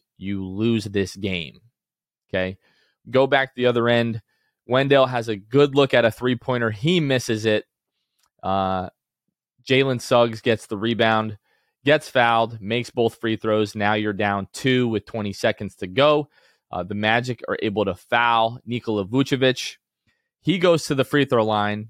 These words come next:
They bring up the graphic, Luke. He's shooting ninety percent from the free throw line on the season. And we're like, "Okay, now he's gonna get us back for trading him away." <laughs> Misses the first free throw. Now there, there's twelve seconds left, Luke.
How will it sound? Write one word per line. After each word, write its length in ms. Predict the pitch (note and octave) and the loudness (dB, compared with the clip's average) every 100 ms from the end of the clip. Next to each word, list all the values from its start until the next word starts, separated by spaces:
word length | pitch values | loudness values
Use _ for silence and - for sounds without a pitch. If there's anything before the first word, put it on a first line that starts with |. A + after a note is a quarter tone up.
| - | -6
They 140 | A2+ A2+ | -2 0
bring 240 | C3 C#3 | 2 2
up 120 | C3 | 0
the 80 | A2+ | -2
graphic, 460 | G#2+ G#2+ A2 G2+ - | 2 2 2 -2 -6
Luke. 160 | G2 | -6
He's 140 | - A2+ | -4 -4
shooting 380 | - B2 A2 G#2 | -2 -2 -4 -2
ninety 340 | G#2+ A#2+ A#2+ | -2 -2 -4
percent 580 | - A2+ - A2 G#2 C3+ | -6 -8 -4 -4 -4 -6
from 140 | G2+ | -8
the 80 | F#2+ | -8
free 180 | - G2+ | -6 -4
throw 220 | G#2 F#2 | -2 -2
line 300 | F#2 F2+ F2+ | -2 -4 -6
on 240 | - F#2 | -4 -4
the 80 | F2+ | -4
season. 520 | - A#2+ A2+ A2+ G#2+ G#2 _ _ _ _ _ | -6 -2 0 -2 -4 -6 _ _ _ _ _
And 100 | G2+ | 0
we're 80 | F#2+ | 2
like, 240 | F#2 F2 - | 2 0 0
"Okay, 380 | G#2 - F#2 F2 | 0 0 -4 0
now 240 | G2 G#2+ | 0 0
he's 220 | A2+ G#2 | -2 -4
gonna 200 | A2 G2+ | -4 -2
get 180 | F#2+ F#2+ | -2 -2
us 140 | F2+ | -2
back 480 | G2+ F#2+ F2+ F2+ _ - _ _ | 0 2 2 0 _ -20 _ _
for 120 | F#2 | -12
trading 380 | - G#2+ G#2 G#2 | -4 -2 -2 -4
him 120 | G#2 | -6
away." 400 | G2 F#2+ F#2+ F#2 - _ _ _ | -4 -4 -4 -6 -12 _ _ _
<laughs> 260 | - - _ | -20 -20 _
Misses 360 | B2 E3 G3+ F3+ | 0 0 -2 -4
the 100 | F3+ | 0
first 320 | D#3 C#3 - | 2 2 0
free 180 | A#2+ A2+ | -2 0
throw. 240 | G#2 G2+ | 2 2
Now 160 | G#2+ G#2 | 2 2
there, 160 | G2+ | 0
there's 200 | - G2+ | -2 -8
twelve 300 | - C3+ C#3+ | 0 2 2
seconds 400 | - A#2 A2 F#2+ | 2 0 0 -4
left, 240 | F#2+ F2 F#2 | -2 -2 -4
Luke. 300 | F#2 F2+ | -6 -6